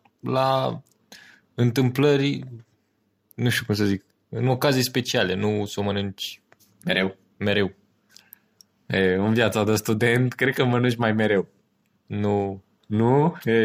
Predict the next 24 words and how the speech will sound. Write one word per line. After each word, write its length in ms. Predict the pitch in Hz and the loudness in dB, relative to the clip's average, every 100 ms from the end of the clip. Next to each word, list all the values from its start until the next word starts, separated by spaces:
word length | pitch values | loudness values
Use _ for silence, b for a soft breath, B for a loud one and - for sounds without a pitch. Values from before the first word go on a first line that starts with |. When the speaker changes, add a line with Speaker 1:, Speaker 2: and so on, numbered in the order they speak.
| 107 | 4
Speaker 2:
eu 140 | 123 | 2
da. 160 | 143 104 107 - - 277 226 - - 392 392 | 0 0 0 -2 -4 -2 -2 -6 -2 -2 0
<laughs> 880 | 349 - 302 - 233 233 202 147 | -2 -2 -4 -2 0 0 0 -2
Bine, 220 | 127 131 113 | -2 0 2
nu 120 | 131 | 0
mănânc, 360 | 127 120 120 - - _ _ - | 0 -2 -4 -10 -18 _ _ -8
ă, 260 | 123 107 98 - | -2 -2 -4 -6
cum 260 | 120 113 104 | -2 0 0
vine, 340 | 101 95 90 - b b b _ | 0 0 -2 -10 b b b _
ă, 200 | - 101 95 | 0 0 2
mic 200 | 113 98 | 0 2
dejun, 580 | 110 104 120 107 101 | 0 2 0 0 -4
de-, 100 | 95 101 _ _ _ | -8 -14 _ _ _
prânz 280 | - 113 107 | -4 0 0
și 380 | - 104 98 90 - _ | 0 0 0 -2 -8 _
cină. 400 | - - 101 87 _ _ B B B B | -10 -4 -2 -4 _ _ B B B B
Dar 160 | 139 | -2
oricum, 220 | 180 190 160 | 0 0 0
o 80 | |
shawarma 440 | 117 131 131 139 131 _ _ - | 0 0 0 0 -4 _ _ -6
la 320 | 117 117 117 _ _ | -2 -2 -4 _ _
trei 220 | - 131 | -2 0
zile 220 | 123 135 156 | 2 0 0
merge. 440 | 240 113 98 92 | 0 0 -2 -6